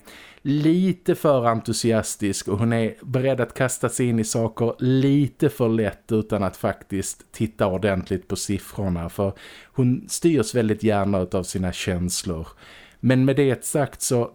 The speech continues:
tycker jag att hon är en väldigt intressant rollfigur och har ju ärvt väldigt många karaktärsdrag från sin far. Och jag måste säga att jag tycker att Anne Hathaway som spelar doktor Amelia Brand gör ett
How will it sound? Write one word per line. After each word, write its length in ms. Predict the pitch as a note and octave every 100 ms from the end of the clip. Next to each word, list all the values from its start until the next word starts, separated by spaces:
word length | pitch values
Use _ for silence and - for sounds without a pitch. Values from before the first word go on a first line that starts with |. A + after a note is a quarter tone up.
| -
tycker 320 | D3+ - B2+
jag 80 | B2+
att 80 |
hon 140 | E3 D#3
är 80 | A#2+
en 100 | A2
väldigt 300 | A2+ G#2+ G#2+
intressant 640 | G2+ G2+ - G#2+ F#2+ F2+
rollfigur 840 | G2 G2 F#2 G#2 G2+ F#2 F#2 F2+
och 60 | G2
har 180 | A2+ G2+
ju 100 | G#2+
ärvt 500 | C#3 G#2 F2+ - A2
väldigt 300 | A#2 A#2 G#2+
många 240 | G#2 G2+
karaktärsdrag 1040 | - F#2 F#2+ - G2+ G2+ - G2+ G2 F2+
från 440 | - A#2+ E3 G#2 F2
sin 300 | - F#2 F2+
far. 680 | - G2+ C#2 C#2 D2+ - G#2
Och 460 | F#2+ F#2 F#2 F#2 F#2+ - - -
jag 120 | A2+
måste 280 | C3+ C3+ C#3+
säga 400 | - A#2 A#2 F#2+
att 160 | G2
jag 180 | G#2+ F#2+
tycker 460 | - A#2+ - A2 G#2+
att 300 | F#2+ - -
Anne 220 | A2 G2
Hathaway 600 | A2+ - G2+ G2 F#2 F#2
som 220 | - G#2 F#2+
spelar 560 | - A#2 A2+ G#2+ C#3
doktor 280 | G#2 F#2 F#2
Amelia 440 | F#2+ G2 F#2 F2+
Brand 400 | F2+ G2+ F2+ F2
gör 360 | F2+ G2+ F2 E2+
ett 260 | F2 -